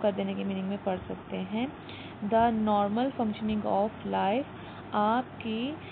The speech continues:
मामूल की ज़िंदगी को, मामूल की ज़िंदगी की कारगुजारी को, यानी कि आप एक नॉर्मल लाइफ में, एक आम ज़िंदगी में जो भी कोई भी काम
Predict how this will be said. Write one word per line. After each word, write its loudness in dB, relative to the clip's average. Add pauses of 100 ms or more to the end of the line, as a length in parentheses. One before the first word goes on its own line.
(160)
मामूल 2
की -2
ज़िंदगी -2
को, -2 (440)
मामूल 2
की -2
ज़िंदगी -2
की -2
कारगुजारी 2
को, -6
यानी -2
कि -4
आप 0
एक -2
नॉर्मल 0
लाइफ 0
में, -2
एक -6
आम -2
ज़िंदगी -6
में -2
जो -2
भी -4
कोई -2
भी -4 (560)
काम 0